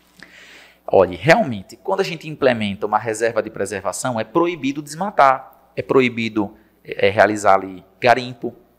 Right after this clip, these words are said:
extração de recursos naturais, é proibido est-, utilizar ali os recursos hídricos, os rios. Mas você dizer que aquela área é de proteção ambiental,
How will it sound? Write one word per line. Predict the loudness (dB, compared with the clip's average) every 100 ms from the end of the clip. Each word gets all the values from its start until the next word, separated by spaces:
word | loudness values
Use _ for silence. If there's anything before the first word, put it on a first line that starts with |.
| -8
extração | -2 0 0 -4
de | -6
recursos | -8 -8 -16 -16 -12
naturais, | -8 2 4 2 -2 -8
é |
proibido | -6 -4 -4 -6 -14 -20 _ _
est-, | -16 -10
utilizar | -10 -8 -8 2 2
ali | 2 -4 -18
os | -20 -18
recursos | -18 -18 -18 -16 -12
hídricos, | -12 -12 -16 -20 -16
os | -14 -8
rios. | -8 -8 -12 _ _ _ _ -20 -20 -20
Mas | -2 -2 -2
você | -4 -4
dizer | -4 -6 -2 0
que | 0
aquela | -2 0 2
área | 2 0
é |
de | -8
proteção | -14 -12 -10 -10 -10 -12
ambiental, | -14 -8 0 2 2 -4 _